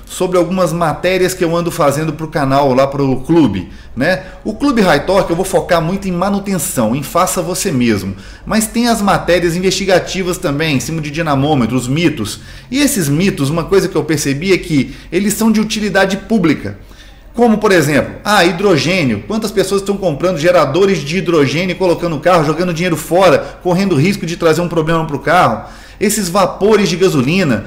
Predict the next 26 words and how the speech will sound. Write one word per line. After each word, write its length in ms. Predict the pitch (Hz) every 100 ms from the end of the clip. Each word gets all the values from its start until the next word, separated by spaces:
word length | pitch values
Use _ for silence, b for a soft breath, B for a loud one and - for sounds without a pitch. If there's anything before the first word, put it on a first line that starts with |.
| B
muita 300 | - 202 208
gente 160 | 170 196
instalando 420 | 175 185 170 180
essa 140 | 175 170
bobagem 540 | 190 147 151 180 170
nos 180 | 156 -
carros 320 | 165 175 139
aí, 260 | 156 180 B B -
tanta 280 | 277 233
bobagem. 640 | 202 196 151 196 170 131 131 B -
E 20 |
o 40 |
que 120 | 214 240
a 20 |
gente 140 | 214
tá 80 | 226
fazendo? 460 | 208 151 147 113 110 B B - - -
Testes 420 | 208 208 220 214 196
em 80 |
cima 200 | 196 190
do 80 | 175
dinamômetro 560 | 170 202 214 190 220 240
e 20 |
colocando 500 | 254 247 233 196 196
no 120 | 233
clube. 400 | 165 139 110 110